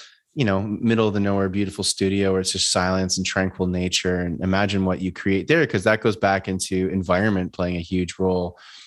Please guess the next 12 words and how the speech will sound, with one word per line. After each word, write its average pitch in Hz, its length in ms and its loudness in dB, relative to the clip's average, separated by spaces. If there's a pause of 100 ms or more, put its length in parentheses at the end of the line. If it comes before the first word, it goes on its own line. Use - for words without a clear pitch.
(160)
in, 92 460 0
um, 87 280 -2
the 95 80 -4
creation, 95 680 -2
you 92 80 -2
know, 90 320 -2 (320)
the 98 300 2
t-, - 260 -2
like 101 180 2
you're 104 100 2
saying, 104 260 2
those 92 180 -2